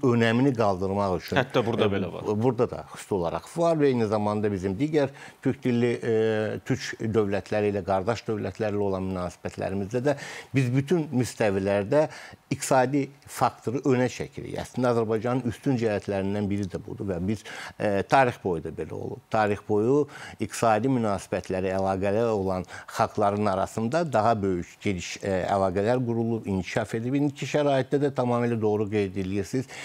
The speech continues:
Speaker 1: İqtisadi fəallığın artırılması və iqtisadi inteqrasiyanın qurulması istiqamətində müvafiq addımların atılması vacib şərtlərdən biridir və əslində, e, daha öncə də qeyd etdiyim kimi,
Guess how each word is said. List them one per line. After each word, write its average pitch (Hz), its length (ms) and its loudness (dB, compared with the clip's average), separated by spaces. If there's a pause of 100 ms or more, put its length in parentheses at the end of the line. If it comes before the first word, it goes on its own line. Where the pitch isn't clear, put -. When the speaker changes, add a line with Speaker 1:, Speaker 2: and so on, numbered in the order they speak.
(220)
Speaker 1:
İqtisadi 135 600 4
fəallığın 101 560 2
artırılması 92 760 -2
və 117 200 0
iqtisadi 101 420 -2
inteqrasiyanın 92 840 -2 (280)
qurulması 92 520 -2
istiqamətində 90 720 -4
müvafiq 101 400 0
addımların 87 560 -2
atılması 87 720 0 (340)
vacib 95 380 2
şərtlərdən 90 720 -2
biridir 104 340 0
və 131 180 4 (200)
əslində, 123 580 2
e, 113 320 2
daha 117 240 6
öncə 104 240 0
də 101 80 2
qeyd 98 240 0
etdiyim 101 400 -2
kimi, 98 300 -2